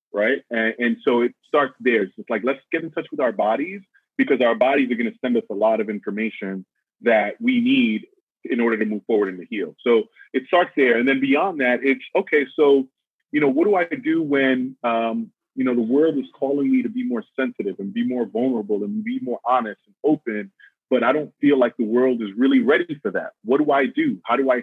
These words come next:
show up in that space? And I think that's where, you know, to your point earlier about bringing both men and women together a little bit closer, that's where I think the work converges, because I have a lot of single female friends that say, you know, "I want a man that's sensitive and I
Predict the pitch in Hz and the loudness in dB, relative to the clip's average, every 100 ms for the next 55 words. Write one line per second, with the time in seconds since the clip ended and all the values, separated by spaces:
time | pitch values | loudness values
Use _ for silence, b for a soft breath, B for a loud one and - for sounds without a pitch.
0 | - - 135 135 139 120 104 95 _ 101 | -6 -4 0 2 2 -2 -4 -6 _ -6
1 | 90 - B B - 120 131 131 131 135 | -6 -10 B B -2 0 0 0 2 0
2 | - 135 123 117 113 _ _ 123 117 - | 0 2 4 4 2 _ _ 0 0 0
3 | 127 127 - 135 107 120 135 120 107 104 | 0 0 0 -4 0 0 2 4 2 2
4 | 104 - 98 123 127 123 117 - _ _ | 2 0 -2 0 2 0 -2 -6 _ _
5 | 117 - 113 117 113 110 120 120 110 98 | -2 0 0 2 2 2 2 2 0 0
6 | 123 123 110 113 110 98 - 160 180 120 | 2 2 2 0 -2 -6 0 0 2 0
7 | 107 - _ _ - 131 147 - 143 123 | 0 0 _ _ -2 2 2 2 2 2
8 | 131 120 110 120 110 117 104 135 127 92 | 0 -2 0 0 -2 -4 0 2 2 -2
9 | - 117 110 123 113 110 _ _ _ _ | -4 -4 0 2 2 0 _ _ _ _
10 | 123 127 151 123 127 135 131 139 131 127 | -2 2 2 4 4 2 2 0 0 0
11 | 135 123 113 - 139 123 107 104 - 127 | 0 0 -2 -2 0 0 -2 -4 0 2
12 | 120 113 123 113 120 131 113 120 127 110 | 2 2 2 2 2 0 0 0 0 -2
13 | - - 135 131 104 92 95 107 | -4 -2 -2 -2 -4 -4 -4 -6